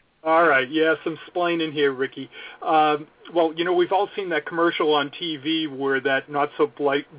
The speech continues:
bright blonde who's meeting her date says, "He's French. I met him on the internet," and the guy comes, guy comes and goes, "Bonjour." Um, and the message behind that commercial is, just because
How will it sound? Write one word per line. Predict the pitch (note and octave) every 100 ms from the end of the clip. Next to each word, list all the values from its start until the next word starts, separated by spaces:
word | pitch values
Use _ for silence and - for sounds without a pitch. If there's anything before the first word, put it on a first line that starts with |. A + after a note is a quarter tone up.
| C3 C#3 C3
bright | D3+ D#3 D3+ - -
blonde | C#3 D3 D3+ E3 E3+ - - -
who's | - D#3+ C3
meeting | D#3 E3 D#3+
her | D3
date | C3 C#3+ D3+ E3+ - -
says, | D#3 C#3 C#3 - - -
"He's | E3+ D#3 - -
French. | F#3+ F3+ - - - - - _ -
I | D3+ D#3
met | E3+ F#3+
him | F3
on | F3 E3+
the | -
internet," | F3+ F3 F#3+ D#3+ C3+ A#2+
and | C3 C3+
the |
guy | C3+ D3 C#3+
comes, | - D3 C#3+ C3+ C3 -
guy | C3+ C3+
comes | C3+ C#3+ C#3
and | C#3 C3
goes, | C3 B2 -
"Bonjour." | D3 C#3 C#3 B2+ D#3+ D3 A#2 G#2 - - - -
Um, | D#3 D3+ D3 C#3+ - _ _ -
and | F3 F3 - D3
the | E3
message | E3 A3+ D4 -
behind | F#3+ D3+ F3 E3
that | D3+ -
commercial | D#3 D#3+ F3 E3+ C3+
is, | B2 A#2 - - - -
just | G#3+ -
because | A#3 - - F3 D#3+